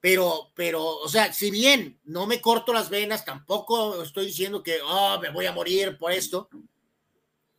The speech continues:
Eh, pero en estos últimos dos días puedo entender, Carlos, cuando, pues, beisboleros de cepa, me refiero tradicionalistas, pues, están al borde del ataque, ¿no?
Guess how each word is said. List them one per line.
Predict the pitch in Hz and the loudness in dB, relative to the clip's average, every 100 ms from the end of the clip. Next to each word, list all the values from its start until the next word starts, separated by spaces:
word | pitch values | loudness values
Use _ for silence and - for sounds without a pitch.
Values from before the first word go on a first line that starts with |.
| _ _ | _ _
Eh, | 160 180 226 - _ - | -18 -16 -20 -20 _ -2
pero | 202 202 | 0 2
en | |
estos | 233 220 220 | 2 0 -2
últimos | 226 240 233 180 | -2 0 0 2
dos | 226 233 202 | 2 2 2
días | 233 240 175 _ - | 0 0 -4 _ 0
puedo | 208 214 214 | 6 6 6
entender, | 220 214 202 202 220 220 202 | 2 0 -2 4 4 4 2
Carlos, | 196 196 196 | -2 -2 -4
cuando, | - 180 180 196 220 _ _ _ _ | -2 -4 0 -2 -2 _ _ _ _
pues, | - 151 | -6 -2
beisboleros | 180 160 175 190 208 190 - - - | 0 0 0 2 2 2 -2 -6 -8
de | 160 | -6
cepa, | 147 214 226 - 185 180 160 | -2 0 0 2 6 6 4
me | 156 160 | -2 -6
refiero | 151 190 208 175 139 | 0 2 4 0 -2
tradicionalistas, | - 180 151 202 214 220 208 254 | 0 2 2 2 4 4 2 -2
pues, | 240 175 | -2 -6
están | 147 214 | -2 0
al | 214 | 0
borde | 190 180 | -2 -2
del | 160 | -2
ataque, | 139 170 170 127 | -2 -2 -4 -8
¿no? | 120 170 | -12 -16